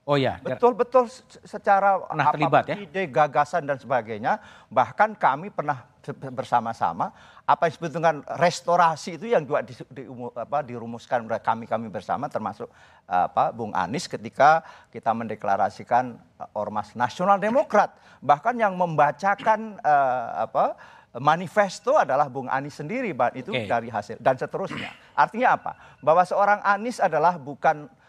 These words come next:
Speaker 2: apa, suddenly, ujuk-ujuk, tiba-tiba. Tidak, ini adalah
Speaker 1: Udah lama ya,
Speaker 2: panjang.
Speaker 1: terlibat di situ
Speaker 2: Dan
Speaker 1: ya.
Speaker 2: kita bisa mengidentifikasi banyak hal, termasuk bagaimana kepemimpinan beliau ke-, di D K I ini. Lantas, lantas kita memutuskan, eh, Bung Anies.
Speaker 1: Oke, baik.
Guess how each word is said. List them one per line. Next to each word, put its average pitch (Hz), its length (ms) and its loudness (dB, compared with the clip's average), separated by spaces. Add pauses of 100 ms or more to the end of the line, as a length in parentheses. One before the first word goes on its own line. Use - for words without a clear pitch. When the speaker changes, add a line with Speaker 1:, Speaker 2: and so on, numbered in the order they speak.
(180)
Speaker 2:
apa, 139 480 0
suddenly, 139 960 0
ujuk-ujuk, 151 720 -8
tiba-tiba. 123 480 -2
Tidak, 160 560 0
ini 165 160 -10
adalah 151 160 -2
Speaker 1:
Udah 143 240 2
lama 156 320 4
ya, 143 160 2
Speaker 2:
panjang. 127 320 0
Speaker 1:
terlibat 123 320 2
di - 80 -10
situ 123 80 -6
Speaker 2:
Dan 113 80 -4
Speaker 1:
ya. 131 160 -4
Speaker 2:
kita 147 160 4 (160)
bisa 175 160 -6
mengidentifikasi 120 960 -6
banyak 107 240 -4
hal, 151 400 4
termasuk 104 400 -6
bagaimana 104 720 -2 (160)
kepemimpinan 104 720 -6
beliau 98 400 -6
ke-, - 160 -18
di 98 160 -16
D 92 80 -14
K 78 240 -8
I 135 240 -12
ini. 101 160 -10
Lantas, 92 240 -4 (240)
lantas 123 400 2
kita 143 160 -2
memutuskan, 110 640 -4
eh, 78 160 -8
Bung 92 240 -14
Anies. - 240 -12
Speaker 1:
Oke, 131 320 2
baik. 143 240 4